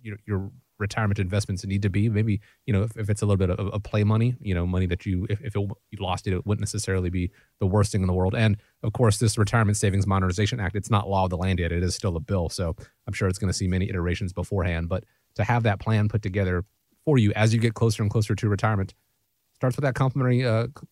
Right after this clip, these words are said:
meeting with Jim, six one zero, eight nine four, seven four one five, or go online to retirereadyfg dot com.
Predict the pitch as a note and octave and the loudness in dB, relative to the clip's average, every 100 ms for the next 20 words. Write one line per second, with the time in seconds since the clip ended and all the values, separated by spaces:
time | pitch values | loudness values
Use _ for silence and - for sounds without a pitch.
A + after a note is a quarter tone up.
0 | - B2+ A2+ F#2+ G2 F#2 - - B2 B2+ | 0 2 4 2 2 0 -2 -6 -4 2
1 | A2 A2 G#2 G2 B2 A#2 G#2 - A2+ G#2 | 4 6 4 2 -2 0 0 0 0 0
2 | B2+ B2+ A#2+ A#2+ A2+ G#2 G2+ G2+ F#2 F2+ | 0 0 0 0 2 2 0 0 0 -2
3 | _ _ _ - C3 D3+ D#3 D3+ C#3 D3+ | _ _ _ -2 0 4 2 4 2 2
4 | C#3 B2+ C3 C3 B2+ A#2+ G#2+ G#2 - A2+ | 2 2 2 4 4 4 2 0 0 0
5 | G2 F2 - F#2+ F2+ D#2 | 2 0 0 0 0 -2